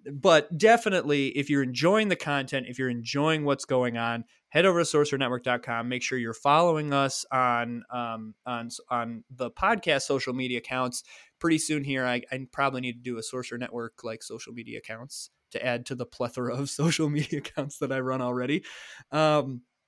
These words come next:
but anyway, um, definitely check all that out. Keep, um,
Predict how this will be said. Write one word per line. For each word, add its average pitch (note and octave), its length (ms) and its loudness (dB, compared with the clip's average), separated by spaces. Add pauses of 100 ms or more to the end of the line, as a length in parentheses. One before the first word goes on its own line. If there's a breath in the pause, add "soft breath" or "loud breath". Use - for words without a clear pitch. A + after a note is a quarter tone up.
(560)
but F#3+ 220 12
anyway, D#3+ 480 8
um, C#3 340 6
definitely G#3+ 420 6
check G3 280 4
all F#3 80 8
that E3 180 8
out. D3 340 6
Keep, - 480 -6
um, C3 460 2